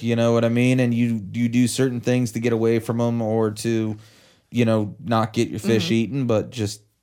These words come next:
Speaker 2: It's inevitable
Speaker 1: the stars,
Speaker 2: sometimes.
Speaker 1: the stars did not align for us in this last tournament, and it was,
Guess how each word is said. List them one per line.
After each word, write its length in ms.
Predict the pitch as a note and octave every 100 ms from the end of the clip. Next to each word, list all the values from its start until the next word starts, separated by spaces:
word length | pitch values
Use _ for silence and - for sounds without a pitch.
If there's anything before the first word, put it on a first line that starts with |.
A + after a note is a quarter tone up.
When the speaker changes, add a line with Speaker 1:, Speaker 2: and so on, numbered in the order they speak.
| _ _ _
Speaker 2:
It's 140 | F#3 G3
inevitable 420 | F#3+ F#3+ F#4 A3
Speaker 1:
the 80 | C3+
stars, 420 | F3+ C#3 C3 C3+
Speaker 2:
sometimes. 100 | F3
Speaker 1:
the 60 | B2
stars 360 | - B2 B2
did 140 | A2 A#2
not 160 | A#2 A2+
align 360 | G#2+ G#2+ G#2+
for 200 | G#2+ G#2+
us 180 | G#2 G#2
in 80 | G#2+
this 160 | G#2+ G#2+
last 260 | G#2 A2
tournament, 360 | G#2+ A2 A2+ G#2+
and 100 | G2+
it 100 | G#2+
was, 260 | G#2 G2+